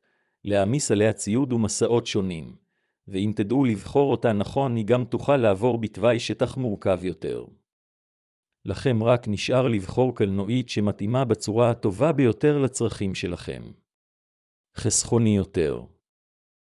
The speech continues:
היתרון הגדול של הקלנועית על פני אפשרויות תחבורה אחרות הוא בחסכוניות הרבה שלה.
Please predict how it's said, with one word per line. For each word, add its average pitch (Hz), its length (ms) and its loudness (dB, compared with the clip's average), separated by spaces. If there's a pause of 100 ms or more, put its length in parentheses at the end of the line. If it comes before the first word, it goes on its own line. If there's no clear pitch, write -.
(200)
היתרון 104 520 0
הגדול 104 400 4
של 95 180 0
הקלנועית 104 680 -2
על 101 100 0
פני 120 260 -2
אפשרויות 110 520 0
תחבורה 107 480 2
אחרות 120 600 0
הוא 123 140 -2
בחסכוניות 110 800 -2
הרבה 104 340 2
שלה. 67 340 -6